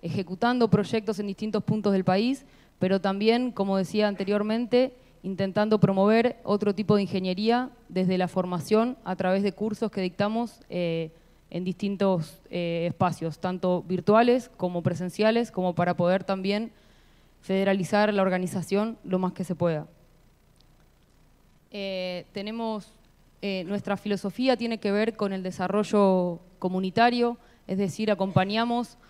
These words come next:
a comunidades en situación de vulnerabilidad, ya sea en contextos rurales, urbanos o de encierro,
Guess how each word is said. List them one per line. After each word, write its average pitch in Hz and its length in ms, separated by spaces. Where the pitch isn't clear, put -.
a 185 120
comunidades 202 840
en 185 120
situación 185 440
de 202 60
vulnerabilidad, 185 920
ya 196 180
sea 208 180
en 208 80
contextos 196 560
rurales, 214 600
urbanos 208 680
o 185 140
de 185 80
encierro, 233 600